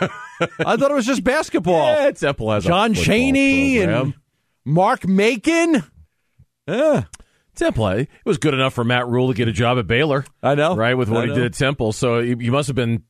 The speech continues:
Speaker 1: doing something right there.
Speaker 2: Yeah, it's a basketball school.
Speaker 1: So P J Walker, uh, gets the start, and this, we kinda figured something like this was coming when the news came down about Matt Barkley being signed off of the Titans practice squad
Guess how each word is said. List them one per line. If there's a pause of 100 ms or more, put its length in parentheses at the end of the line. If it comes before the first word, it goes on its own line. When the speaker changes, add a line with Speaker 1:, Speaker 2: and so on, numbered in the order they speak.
(140)
Speaker 1:
doing
something
right
there.
Speaker 2:
Yeah,
it's
a
basketball
school.
Speaker 1:
So
P
J
Walker,
uh,
gets
the
start,
and
this,
we
kinda
figured
something
like
this
was
coming
when
the
news
came
down
about
Matt
Barkley
being
signed
off
of
the
Titans
practice
squad